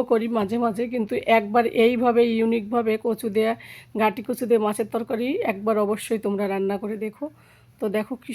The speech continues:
সুন্দর লাগছে দেখতে, একেবারে কালারটাও বেশ সুন্দর হয়েছে আর সফট হয়েছে। আর আলুটাও বেশ, আলু তো এমনিতেই সফট থাকে যদিও, তো বেশ সুন্দর হয়েছে খেতে।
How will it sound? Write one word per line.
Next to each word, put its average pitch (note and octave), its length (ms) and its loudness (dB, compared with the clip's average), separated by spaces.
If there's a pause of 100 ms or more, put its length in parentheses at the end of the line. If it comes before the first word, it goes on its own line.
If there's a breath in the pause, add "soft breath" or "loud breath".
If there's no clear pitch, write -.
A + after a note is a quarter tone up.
সুন্দর A#3+ 300 -2 (120)
লাগছে G#3 300 0 (120)
দেখতে, B3 300 -4 (600 soft breath)
একেবারে A3+ 340 0 (100)
কালারটাও A#3+ 560 0
বেশ A3+ 120 0 (120)
সুন্দর G#3+ 340 0 (100)
হয়েছে A3 240 0 (100)
আর G#3 60 -2 (120)
সফট G#3 340 -2
হয়েছে। G#3 280 0 (680 loud breath)
আর C4 100 -4 (240)
আলুটাও A#3+ 460 4
বেশ, B3 240 6 (200)
আলু C4 240 0
তো E4 40 -2 (120)
এমনিতেই B3+ 480 2
সফট A3+ 220 2 (100)
থাকে A3 260 0 (200)
যদিও, G#3+ 360 4 (1000 soft breath)
তো G#3+ 80 4 (220)
বেশ A#3+ 140 6 (100)
সুন্দর A3+ 320 2
হয়েছে A#3+ 280 4
খেতে। A#3 280 0